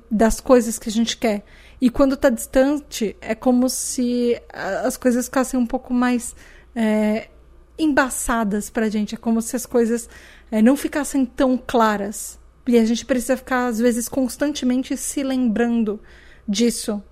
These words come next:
E a distância, t-, toda pessoa que fala: "Ai, relacionamento à distância é bom porque cria saudade", nunca teve um relacionamento à distância, porque não é assim que funciona, principalmente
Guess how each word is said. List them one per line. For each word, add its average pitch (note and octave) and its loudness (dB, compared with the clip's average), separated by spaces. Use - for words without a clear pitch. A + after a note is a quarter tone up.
E A3 4
a - -4
distância, A3 -2
t-, D4+ -6
toda G#4 2
pessoa D#4+ 0
que C#4 -6
fala: C4 2
"Ai, C4 4
relacionamento B3 0
à - 0
distância A#3 -2
é - 0
bom A3 2
porque - -4
cria A#3 2
saudade", A3+ 0
nunca D4+ 6
teve B3+ -2
um B3+ 0
relacionamento A#3 -2
à A3+ -2
distância, A#3 -2
porque - -6
não B3 2
é A#3+ 2
assim A#3+ -2
que A3+ -8
funciona, B3+ -2
principalmente C4 -2